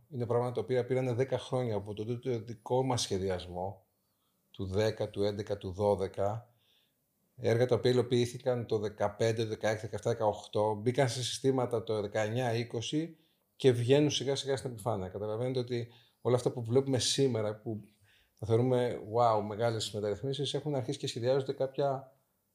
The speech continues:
δεκαετία πίσω σχεδόν για να έρθουν στο προσκήνιο. Οπότε νομίζω ότι στο επαγγελματικό κομμάτι θα έλεγα ως αυτή τη μεγαλύτερη μου, έτσι, αποτυχία.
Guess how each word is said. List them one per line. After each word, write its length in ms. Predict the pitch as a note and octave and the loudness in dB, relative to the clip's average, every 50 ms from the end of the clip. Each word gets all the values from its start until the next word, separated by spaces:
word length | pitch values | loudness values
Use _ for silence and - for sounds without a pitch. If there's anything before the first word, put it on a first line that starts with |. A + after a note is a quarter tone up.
| _ _ | _ _
δεκαετία 760 | - A#2+ A#2 - - A#2+ A2 G#2+ G2+ - - C3+ C3+ B2+ C3 | -6 -6 -4 -2 2 2 2 2 2 0 2 2 2 2 2
πίσω 640 | - C#3 C#3 B2 - - F#2+ E2+ E2+ F2+ F#2 F2 _ | 2 2 2 2 2 0 -2 -2 -2 -4 -8 -12 _
σχεδόν 640 | - - - - G2 F#2 F2+ F#2 F2+ F2 E2+ F2 - _ - | -16 -10 -4 0 0 0 2 0 0 -2 -2 -6 -12 _ -8
για 120 | - G2 | -6 -4
να 100 | G2+ G2+ | -4 -2
έρθουν 260 | G2 F#2+ F#2 - G2+ | -4 -4 -6 -8 -10
στο 140 | - - F#2+ | -8 -8 -8
προσκήνιο. 580 | G2 G2 F#2 - - - F2 E2+ E2+ F#2+ G2 _ _ _ _ _ _ _ _ _ _ _ - | -6 -8 -8 -8 -10 -12 -12 -12 -12 -14 -16 _ _ _ _ _ _ _ _ _ _ _ -8
Οπότε 480 | B2+ B2 A#2+ A#2+ B2+ B2 A2+ A2+ A2+ A2 | -4 -4 -2 2 2 4 4 4 2 0
νομίζω 260 | A2 A2 A2+ A#2+ B2 | -2 -4 -4 -4 -6
ότι 240 | A#2+ B2 A#2 A2 G#2 | -6 -4 -4 -4 -2
στο 120 | G2+ - | 0 -2
επαγγελματικό 500 | G#2 G2 G2 G2+ G2+ G2+ G2+ G2+ A2+ G#2+ | -2 -2 -2 -4 -4 -2 -2 -2 -2 -2
κομμάτι 320 | - G2+ G#2 A2 A2+ A2 G#2+ | -2 -2 -2 -4 -4 -6 -6
θα 160 | - - G#2 | -6 -4 -4
έλεγα 420 | G#2 G#2+ G#2+ G2+ G2+ G#2 G2+ G2+ | -4 -4 -4 -4 -4 -4 -4 -4
ως 160 | G#2 G2+ - | -4 -4 -4
αυτή 220 | A2 F#2+ - - G2 | -4 -6 -6 -8 -10
τη 120 | G2 - | -10 -10
μεγαλύτερη 460 | F2+ F2 E2+ E2+ E2+ E2 E2 F2 E2 | -10 -10 -8 -10 -10 -10 -10 -10 -10
μου, 120 | E2 E2 E2 | -10 -12 -14
έτσι, 480 | D#2+ - - F2 E2+ F2 F#2+ G2+ F#2+ - _ _ _ _ _ _ _ _ _ _ - | -14 -14 -14 -14 -14 -12 -14 -14 -16 -18 _ _ _ _ _ _ _ _ _ _ -12
αποτυχία. 540 | G2+ G2 F#2 - - - - F2 F2 - | -10 -10 -10 -10 -10 -12 -12 -12 -14 -14